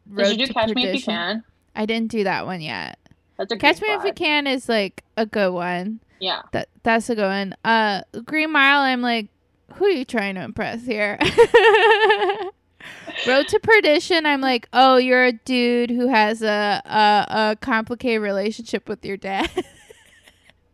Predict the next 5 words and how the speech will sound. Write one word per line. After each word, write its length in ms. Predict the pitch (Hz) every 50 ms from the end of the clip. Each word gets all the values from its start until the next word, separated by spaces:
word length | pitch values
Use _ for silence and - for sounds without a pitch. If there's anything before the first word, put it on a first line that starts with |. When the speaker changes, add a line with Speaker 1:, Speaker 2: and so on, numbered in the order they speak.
| _ _ _ _ _ _ _ _ _ _ _ _ _ _ _ _ _ _ _ _ - - - - - - - -
Speaker 2:
That's 60 | 220
Speaker 1:
But 80 | 392 381
Speaker 2:
like 180 | 359 311 -
Speaker 1:
it 60 | 262
Speaker 2:
Chet. 480 | 247 - 302 285 294 294 247 - -